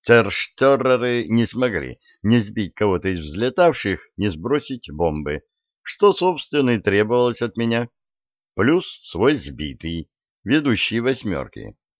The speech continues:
На виду у всей аэродромной публики. Худые тоже проскочили сквозь стройку Фролова,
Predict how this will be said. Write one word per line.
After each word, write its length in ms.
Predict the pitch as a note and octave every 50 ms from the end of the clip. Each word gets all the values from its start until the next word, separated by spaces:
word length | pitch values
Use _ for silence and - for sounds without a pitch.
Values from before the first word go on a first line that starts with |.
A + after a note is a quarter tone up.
| _ _ _ _ _ _ _ _ _ -
На 140 | - G2+ G#2+
виду 300 | G#2+ G#2 F#2+ E2+ F2 G2
у 240 | A#2 C3+ C3+ A2 G2
всей 400 | F2 - - E2+ F2+ G2 A2 A#2
аэродромной 760 | A#2 A#2 B2 B2+ A#2 G2+ F2 F2 E2+ F2+ G2+ A2+ B2+ C3+ C3+
публики. 640 | - - F#2 E2+ F2+ A2 - A3 - G#2 C#2+ A#1 - _ _ _ _ _ _ _ _ _ _ _ _ _ _ _ _ _ _ _
Худые 380 | _ - - C3 C3+ F3 F#3 F3+
тоже 440 | - - A#2 A2 G#2+ G2+ - G#2 G2
проскочили 600 | F2+ G#2 A2 - - A#2+ A2 - D#3+ E3 C3 G#2
сквозь 300 | - - G2 G2+ G2 -
стройку 440 | - - A#2 A2 G#2 F#2+ - G2 F2+
Фролова, 640 | - - G#2+ A#2 A#2 G#2+ F#2+ E2+ E2 E2 D#2+ -